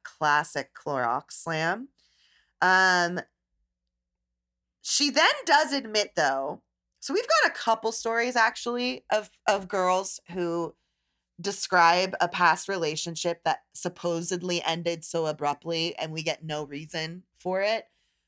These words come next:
which is always a bit of a red flag to me because I'm like,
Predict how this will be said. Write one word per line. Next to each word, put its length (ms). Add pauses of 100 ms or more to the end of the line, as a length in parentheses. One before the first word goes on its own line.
which 160
is 100
always 360
a 40
bit 220
of 120
a 80
red 260
flag 340
to 120
me 340 (440)
because 240
I'm 160
like, 300